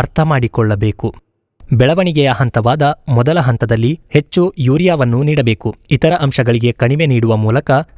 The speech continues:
ರಂಜಕ ಮತ್ತು ಪೊಟ್ಯಾಷಿಯಂ ಅನ್ನು ಕಡಿಮೆ ನೀಡಬೇಕು. ಹೂ ಬಿಡುವ ಹಂತವಾದ ಸಸ್ಯದ ಎರಡನೇ ಹಂತದಲ್ಲಿ ಇಲ್ಲಿ ಎರಡನೇ ಕ್ರಮದ ರಂಜಕವನ್ನು ಹೆಚ್ಚು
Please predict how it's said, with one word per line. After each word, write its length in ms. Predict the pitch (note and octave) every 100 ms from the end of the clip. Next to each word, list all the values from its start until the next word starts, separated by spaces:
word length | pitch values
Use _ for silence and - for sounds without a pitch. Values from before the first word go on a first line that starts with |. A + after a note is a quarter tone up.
| A#2+
ರಂಜಕ 340 | A#2+ D3+ D#3 B2+ D#3+ _ C#3
ಮತ್ತು 180 | - C3 -
ಪೊಟ್ಯಾಷಿಯಂ 480 | B2 E3 - B2 A2+
ಅನ್ನು 160 | A2+ A#2+ -
ಕಡಿಮೆ 220 | C3+ E3+ D#3
ನೀಡಬೇಕು. 400 | A2+ A2 G#2 A2+ - -
ಹೂ 80 | D3 E3
ಬಿಡುವ 180 | D#3+ C#3+ C3
ಹಂತವಾದ 420 | A#2+ A#2 A2+ C#3+ C3+ - - -
ಸಸ್ಯದ 320 | C3+ E3+ D3 C3
ಎರಡನೇ 280 | B2 D#3 E3+ E3
ಹಂತದಲ್ಲಿ 480 | B2 - A2 A2 C#3 - - E3
ಇಲ್ಲಿ 180 | E3 C#3+ - - D3 A#2+
ಎರಡನೇ 220 | D#3+ F3+ -
ಕ್ರಮದ 200 | B2 A#2 A2+
ರಂಜಕವನ್ನು 560 | B2+ D3+ D#3 A2+ G#2+ D3 -
ಹೆಚ್ಚು 260 | C#3 -